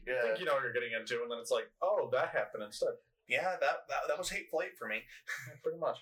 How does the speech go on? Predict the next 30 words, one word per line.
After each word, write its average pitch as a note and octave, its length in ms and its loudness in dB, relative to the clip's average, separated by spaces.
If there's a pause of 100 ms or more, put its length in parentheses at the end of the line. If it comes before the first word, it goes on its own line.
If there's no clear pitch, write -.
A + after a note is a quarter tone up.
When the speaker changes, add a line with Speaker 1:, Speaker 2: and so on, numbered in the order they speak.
(120)
Speaker 2:
Yeah. - 140 -2 (680)
Speaker 1:
But B2 280 4 (380)
that's D#3+ 200 4
this F3 220 -2
week. D#3+ 260 -2 (100)
Uh, A2+ 360 -2
I A#2 60 -10
think B2 140 -8
we're B2 120 2
all B2 160 2
kinda A#2 160 2
looking A#2 220 -2
forward A2 280 0
to A#2 120 0
it. A#2+ 140 -4
I'm B2+ 180 0
sure D3 360 0 (400)
non, C3+ 580 0 (720)
uh, C3 120 4
uh, A2+ 420 0 (180)
in-, C#3 180 -14
like, A#2+ 240 2
Invisible B2+ 400 -4
Chris - 280 0
over A#2 200 0
here, A2 460 -6
uh, A2+ 120 -4
is A2 100 -14
probably C3+ 340 4
Speaker 3:
Unapparated? C#3+ 560 2